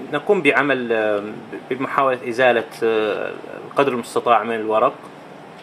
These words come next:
والأجزاء الملتصقة كما نلاحظ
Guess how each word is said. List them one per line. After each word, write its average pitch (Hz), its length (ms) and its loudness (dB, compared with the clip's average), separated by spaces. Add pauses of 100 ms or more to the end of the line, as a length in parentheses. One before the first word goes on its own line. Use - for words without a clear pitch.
(720)
والأجزاء 135 440 4
الملتصقة 143 680 0 (460)
كما 120 260 0
نلاحظ 123 320 4